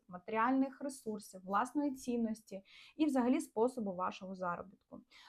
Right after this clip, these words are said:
Одне можна сказати точно, що цей транзит допомагає вам ставати більш інтуїтивними, чутливими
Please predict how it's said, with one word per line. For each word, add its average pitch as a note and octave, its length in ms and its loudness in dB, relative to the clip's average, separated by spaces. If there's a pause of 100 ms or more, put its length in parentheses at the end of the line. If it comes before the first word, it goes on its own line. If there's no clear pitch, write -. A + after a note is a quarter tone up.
Одне D4 220 6
можна C4 340 6
сказати A#3 400 2
точно, C#4 420 0
що A#3 460 0
цей C4+ 240 6
транзит A3+ 480 0
допомагає A#3 540 2
вам A3 160 2
ставати B3+ 380 -2
більш C4 420 0 (460)
інтуїтивними, G#3 1000 0
чутливими G3 880 0